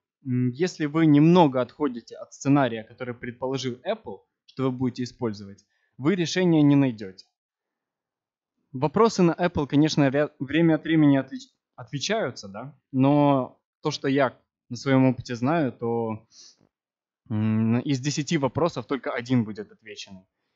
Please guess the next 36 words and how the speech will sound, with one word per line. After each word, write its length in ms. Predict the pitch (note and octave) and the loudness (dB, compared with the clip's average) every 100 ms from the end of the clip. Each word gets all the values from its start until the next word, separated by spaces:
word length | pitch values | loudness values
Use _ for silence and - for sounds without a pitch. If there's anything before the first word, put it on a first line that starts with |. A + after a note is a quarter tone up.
| _ | _
И 80 | C3 | 0
вам 180 | C#3+ F3+ | 2 2
придётся 680 | D3+ C#3 D#3+ - B2+ A2 - _ _ _ _ _ _ _ _ _ _ _ _ _ _ | 0 -2 -4 -4 -4 -4 -8 _ _ _ _ _ _ _ _ _ _ _ _ _ _
методом 600 | B2+ B2+ C#3 C#3 C3 B2 | 2 4 4 2 0 0
к-, 100 | A#2 _ | -2 _
к-, 280 | _ - - | _ -20 -16
каких-то, 420 | C3 C#3 D3 - | -10 -8 -8 -2
может, 280 | C3 C#3 C3 | 0 0 -2
костылей 560 | - B2+ C3+ B2 C#3 C3+ | -10 -8 -6 -4 -4 -4
или 420 | B2 A#2+ A2+ G#2 _ _ _ | -6 -2 -2 -4 _ _ _
проб 280 | D#3 F3 E3 | 0 2 0
и 40 | |
ошибок 500 | C#3 - F#3 E3 A#2 | -4 -2 -2 -2 -4
добиваться 480 | A#2+ B2+ B2+ D3+ D3 | -6 -4 -2 -2 2
нужного 400 | C3+ D3 C3+ C3 | 4 4 2 0
вам 240 | A#2+ C3 B2+ | 0 0 0
результата. 580 | B2 B2+ A#2+ G2+ _ F#2 _ _ _ _ _ _ _ _ _ _ _ - | -2 -8 -8 -10 _ _ _ _ _ _ _ _ _ _ _ _ _ -10
Вот 240 | C3 B2+ - - _ | -8 -8 -12 -20 _
серьёзно, 420 | - C#3+ C#3+ A#2+ A#2 | -12 -4 -2 -2 -2
очень 480 | D3+ D3+ D3 A#2+ - _ | -2 0 2 0 -2 _
редко 380 | C3 D#3 C#3+ C3 | -2 -2 -2 -4
бывает 420 | B2 A#2+ A#2 A2 | -4 -2 -4 -4
так, 200 | C#3+ E3 | -4 -4
что 160 | - B2 | -6 -2
вы 120 | C3+ | 2
найдёте 640 | C3+ B2 D3 C3+ A#2+ G#2+ A2+ | 2 2 -2 -2 -4 -6 -10
какой-нибудь 460 | A#2+ C3+ B2 A#2+ | -2 0 2 -2
трудный 280 | C3 C#3 B2+ | -4 0 0
solution, 420 | A#2 B2 D3+ C3+ B2 | 0 -4 -2 0 2
уже 160 | C#3 | 2
сделанный 520 | A#2 A#2+ C#3+ B2+ A#2+ | -2 -2 0 2 0
в 20 | A#2 | -2
SceneKit 560 | - B2 A2+ - E3 - | -10 -8 -8 -10 -10 -4
на 320 | B2 A#2 G#2+ | -2 -2 -6
Stack 240 | - C3+ | -8 -10
Overflow, 560 | B2+ A#2+ - B2+ F3+ | -8 -10 -10 -4 -4